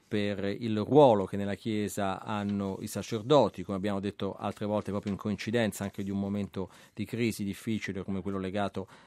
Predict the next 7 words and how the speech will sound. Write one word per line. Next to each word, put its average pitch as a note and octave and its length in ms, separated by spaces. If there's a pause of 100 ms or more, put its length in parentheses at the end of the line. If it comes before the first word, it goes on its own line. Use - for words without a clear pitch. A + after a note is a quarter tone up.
agli G2 180
abusi F#2+ 320
sessuali. F2+ 500 (360)
Eh, G2 120
potremmo C3 360
dire C3+ 320
che, G#2+ 280